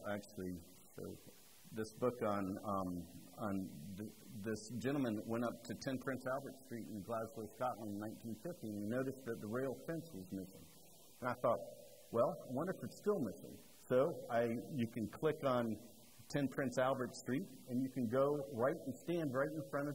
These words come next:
ten Prince Albert Street, and the rail's still missing today. Actually, when I did it, the, there was a kid going by texting.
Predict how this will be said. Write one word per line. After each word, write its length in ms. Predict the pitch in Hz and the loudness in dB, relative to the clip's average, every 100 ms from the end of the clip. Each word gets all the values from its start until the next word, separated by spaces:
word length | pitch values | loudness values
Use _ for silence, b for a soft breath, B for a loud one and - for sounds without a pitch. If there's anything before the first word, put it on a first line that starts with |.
| - | -2
ten 160 | 143 135 | -2 -2
Prince 180 | 143 147 | -2 0
Albert 280 | 139 165 - - | 0 0 -4 -4
Street, 180 | 139 139 | -4 -2
and 100 | 135 | 0
the 80 | 135 | 0
rail's 480 | 117 120 170 170 - | 2 2 2 0 -2
still 180 | - 170 | -2 0
missing 400 | 165 170 170 147 - | 2 0 0 -4 -2
today. 320 | 147 185 165 - 113 | -2 0 0 -4 -4
Actually, 400 | 127 - 147 135 107 | -4 -4 -4 -2 -2
when 120 | 117 131 | -2 0
I 120 | 160 | 0
did 240 | 127 131 | 0 0
it, 100 | 139 | -2
the, 140 | 123 104 - 123 | -4 -4 -6 -4
there 100 | 123 | -2
was 140 | 120 | -2
a 220 | 120 101 - | -4 -4 -2
kid 180 | 160 | -2
going 220 | 131 123 110 | 0 0 4
by 160 | 120 | 4
texting. 500 | 113 190 180 - 90 | 4 0 -2 -4 -10